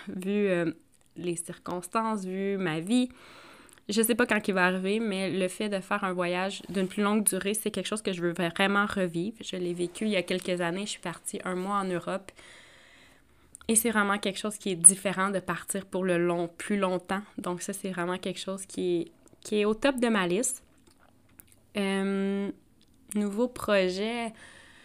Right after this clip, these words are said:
Ah, c'est sûr, ma liste de rêves, elle est, <laughs> elle est vraiment, vraiment longue. Euh,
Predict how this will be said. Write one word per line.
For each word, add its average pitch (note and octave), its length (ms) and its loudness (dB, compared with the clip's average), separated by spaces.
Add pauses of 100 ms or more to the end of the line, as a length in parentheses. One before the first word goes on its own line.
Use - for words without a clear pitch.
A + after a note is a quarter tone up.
(540)
Ah, A3 80 -2
c'est F#3 120 -2
sûr, A3 260 -6
ma F3+ 160 0
liste F#3 360 0
de E3+ 200 -2
rêves, F#3 300 0
elle D#3+ 160 -2
est, D#3+ 340 0 (500)
<laughs> G#3 100 0
elle A3 100 6
est G#3 60 4
vraiment, A3 380 2
vraiment G3 360 0
longue. F3+ 560 4 (1160)
Euh, D#3+ 360 -2